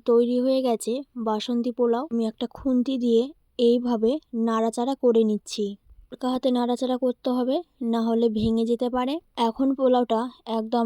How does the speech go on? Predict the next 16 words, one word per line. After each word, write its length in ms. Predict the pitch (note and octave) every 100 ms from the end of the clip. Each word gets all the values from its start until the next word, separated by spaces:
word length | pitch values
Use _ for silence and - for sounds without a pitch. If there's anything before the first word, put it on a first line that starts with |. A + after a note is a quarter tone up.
| A#3
ঝরঝরে 500 | A3 A3+ A3 A#3+ B3+
লাগছে 360 | A#3+ G#3+ - C4
না, 120 | A#3 C4 - -
তবে 200 | A3+ A#3 -
ঠান্ডা 340 | A3+ A#3 A#3 A#3+
হয়ে 180 | B3+
যাওয়ার 280 | B3 B3 B3
পর 160 | B3+ B3+
কিন্তু 280 | A#3+ A3+ A3 A#3+ - A3+
একদম 260 | A3 C4 C#4+
ঝরঝরে 500 | B3+ A3 G3+ A#3+ B3+
হয়ে 200 | A#3+ G#3+
যাবে। 260 | G3 F#3+ G3 -
খুব 120 | C4+ - -
সহজে, 460 | B3+ A3+ A3 A#3 B3 D4 -
খুব 200 | -